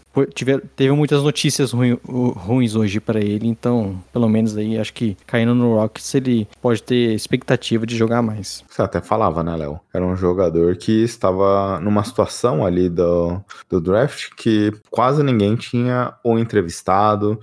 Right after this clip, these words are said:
Speaker 2: tinha visto os treinamentos dele, então seria mais ou menos como um tiro no escuro. Então, é, ele caiu numa situação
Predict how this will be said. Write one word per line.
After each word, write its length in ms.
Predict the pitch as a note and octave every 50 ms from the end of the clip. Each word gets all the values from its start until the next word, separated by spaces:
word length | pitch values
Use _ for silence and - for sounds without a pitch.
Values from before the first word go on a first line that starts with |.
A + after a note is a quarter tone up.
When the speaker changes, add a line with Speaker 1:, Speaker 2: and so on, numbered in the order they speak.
| -
Speaker 2:
tinha 380 | _ - - G#2 G2+ G2 F#2+ F2+
visto 360 | E2 F#2+ A2 A#2+ - - -
os 120 | G#2 -
treinamentos 520 | - F#2 F#2 F#2 F2 F2 F2 E2 D#2+ - -
dele, 360 | - - E2 E2+ F#2 F#2 G2
então 260 | G#2 - - G#2+ A2+
seria 420 | A#2 - G#2 F#2+ F#2+ G2 G2+ G#2 A2
mais 280 | A2 A2 A2 A2+ A2+
ou 60 | A#2 G#2+
menos 200 | G#2 G2 G#2 -
como 200 | - - A2+ A#2
um 80 | A#2+
tiro 340 | A#2 - - - A2 G#2 G#2
no 80 | A2 A2+
escuro. 580 | A2+ - - - - G2 F#2+ G2 G2+ A2+ A#2+ A#2 _ _ _
Então, 560 | G#2+ G#2+ G#2 G#2+ - F#2 F2+ F2+ F#2 G2 G#2+ G#2 _ _
é, 680 | - F#2+ F#2+ F2+ F2+ F2+ F2+ F2+ F2+ F2+ F2+ F#2 F#2+ -
ele 180 | - G#2 F#2+ F#2
caiu 280 | - - F2 E2+ E2+
numa 180 | F2+ F2+ F2+ F2
situação 800 | - - _ - G2+ G2 - - - F#2 F#2 F2 F2 F2+ F#2 G2+